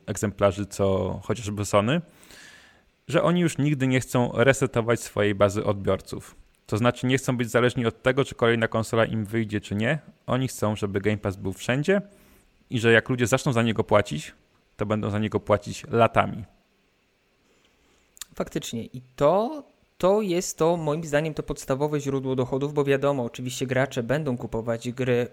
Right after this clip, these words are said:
Speaker 2: osobno, czy to z półek sklepowych, e, czy to ze sklepu Microsoft, natomiast skupiamy się przede wszystkim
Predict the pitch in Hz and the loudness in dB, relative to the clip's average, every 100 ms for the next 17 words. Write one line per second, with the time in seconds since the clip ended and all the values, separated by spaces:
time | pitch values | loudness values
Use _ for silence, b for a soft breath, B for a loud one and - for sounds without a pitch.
0 | _ - 135 - 139 131 123 110 107 - | _ -8 -8 2 2 2 -2 -6 -8 -12
1 | - 127 127 117 120 131 127 - 135 120 | -12 -4 0 0 -2 -8 -14 -4 -2 -2
2 | 120 - 123 120 127 165 190 196 - - | -6 -4 -4 2 0 2 0 -2 -8 -8
3 | 127 123 127 - - - - 131 127 131 | -6 -4 -4 -6 -10 -8 -2 0 -2 -6
4 | - 139 131 127 127 127 127 143 185 151 | -4 -4 -2 -2 -4 -4 -2 0 0 -2
5 | 151 156 - - - - 165 180 160 143 | -2 -4 -6 -10 -10 0 0 0 -4 -6
6 | - 156 180 - 143 - 131 | -4 -2 -2 -4 -6 -4 -6